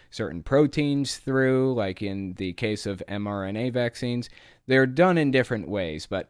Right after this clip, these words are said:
like I said, I'm not a scientist, so I don't wanna poke too many holes in this right now, but this guy's kind of being touted as, like, an expert, basically,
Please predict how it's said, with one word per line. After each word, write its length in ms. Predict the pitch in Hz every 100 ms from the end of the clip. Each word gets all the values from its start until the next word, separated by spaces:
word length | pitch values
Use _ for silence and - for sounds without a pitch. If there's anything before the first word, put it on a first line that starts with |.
| -
like 240 | 170 175
I 20 |
said, 160 | 143 120
I'm 180 | 123 135
not 220 | 165 196
a 60 | 180
scientist, 880 | - 139 147 151 - 156 151 - - - -
so 100 | 117
I 60 | 135
don't 100 | 170
wanna 140 | 151
poke 240 | 147 123
too 160 | - 131
many 200 | 123 120
holes 340 | 110 110 110
in 60 | 113
this 180 | 110 -
right 200 | 107 90
now, 360 | 101 98 92 - _ _ 104
but 340 | 113 113 - _ -
this 260 | 131 202 -
guy's 300 | 226 180 -
kind 260 | 208 220
of 60 | 175
being 280 | 170 147 127
touted 400 | 151 143 139 123
as, 200 | 110 117
like, 200 | 110 95
an 80 |
expert, 560 | 90 104 - - 143 135
basically, 640 | 135 143 160 160 175 185